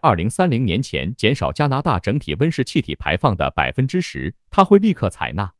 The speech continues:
当被问及碳税仍然无法阻止阿省每年的野火时，部长表示，碳税不是万能药，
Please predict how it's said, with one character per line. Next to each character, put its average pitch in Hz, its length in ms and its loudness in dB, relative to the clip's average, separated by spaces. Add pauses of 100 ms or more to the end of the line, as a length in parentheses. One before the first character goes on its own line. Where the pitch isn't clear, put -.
(100)
当 196 180 8
被 190 140 8
问 180 180 4
及 101 160 0
碳 92 240 0
税 80 320 0
仍 120 180 2
然 170 200 2
无 156 100 0
法 80 220 -2
阻 131 180 -2
止 - 160 -6 (120)
阿 175 140 0
省 151 200 -2
每 80 160 -2
年 71 180 -4
的 135 80 0
野 95 160 -2
火 65 240 -4
时， 65 260 -10 (240)
部 226 140 4
长 87 180 0
表 69 240 -2
示， - 280 -8 (100)
碳 120 240 2
税 104 160 2
不 95 140 0
是 - 120 -2
万 160 220 0
能 73 160 -4
药， 117 220 -2